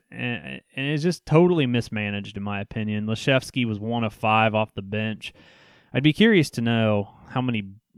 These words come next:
uh, what the bench points were. Let's take a look here. We had three bench points to sixteen. Um, now, granted, it was all from Funderburk that we could not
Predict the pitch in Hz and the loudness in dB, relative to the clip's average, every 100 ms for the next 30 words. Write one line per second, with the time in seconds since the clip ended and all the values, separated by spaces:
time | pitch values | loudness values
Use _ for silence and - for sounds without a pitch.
0 | - 107 104 123 101 92 110 110 110 - | -16 -12 -8 -6 -8 -6 -2 -2 -2 -10
1 | 104 101 98 - 101 101 123 - 143 98 | -8 -8 -10 -8 -6 -4 -4 -4 -4 -4
2 | 101 98 - 101 98 98 131 110 - 135 | -6 -8 -8 -8 -6 0 0 0 -4 -4
3 | 127 135 131 127 127 - 117 113 117 - | -2 -2 0 -2 -2 -6 -4 -2 -2 -6
4 | - - _ _ _ _ _ _ - 120 | -16 -20 _ _ _ _ _ _ -4 -4
5 | - - 147 - - 120 107 95 98 _ | -2 -2 -2 -4 -4 -2 -2 -6 -14 _
6 | - 107 101 110 127 123 135 131 131 123 | -12 -10 -6 0 2 2 2 2 2 -2
7 | 120 - 127 117 117 120 123 - 117 110 | -6 -8 -4 -2 2 6 6 4 -2 0
8 | 131 120 113 113 117 - - 107 120 113 | 0 2 0 0 0 -2 -4 -2 -2 -2
9 | - 113 113 110 104 | -4 -2 -2 -2 -4